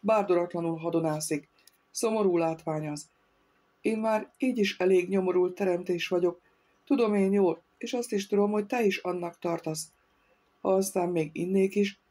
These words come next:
és te meglátnál részegen, soha többé még csak rám sem nézdél.” „És ha én követelném, hogy így áll?”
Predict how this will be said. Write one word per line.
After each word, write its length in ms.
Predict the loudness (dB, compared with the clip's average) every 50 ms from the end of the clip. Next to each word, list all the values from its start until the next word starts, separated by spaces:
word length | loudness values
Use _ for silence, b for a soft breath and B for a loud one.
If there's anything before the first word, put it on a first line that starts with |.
| _ _
és 180 | -4 -4 -4 -2
te 100 | -2 -4
meglátnál 560 | -2 -2 -2 -2 -2 -2 -2 -4 -4 -4 -2
részegen, 600 | 2 2 2 2 0 -2 -2 0 0 0 -2 -4 b b b b b b b _
soha 300 | -6 0 2 2 2 2
többé 340 | 2 2 2 2 4 2 2
még 200 | 2 2 0 -2
csak 180 | -2 -6 -4 -2
rám 200 | 0 0 0 0
sem 220 | -2 -2 -4 -2
nézdél.” 640 | -2 -2 -2 -2 -4 -4 -2 -2 -2 -2 -4 -6 _ _ _ _ _ _ _ _ _ _ _ _ _ _ _ _ _ _ _ _ _ _ _ _ _ _ _ _ _ _ _ _ _ _ _ _ _ _ _ _ _ _ _ _ _ _ _ _ _ -10
„És 220 | -8 -6 -4 -2
ha 100 | -2 0
én 120 | -2 -2
követelném, 640 | -2 -2 -2 -2 -2 -2 -2 -2 0 0 0 -2 0
hogy 160 | -2 -2 -4
így 140 | -4 -4 -4
áll?” 300 | -2 -2 -2 -4 -6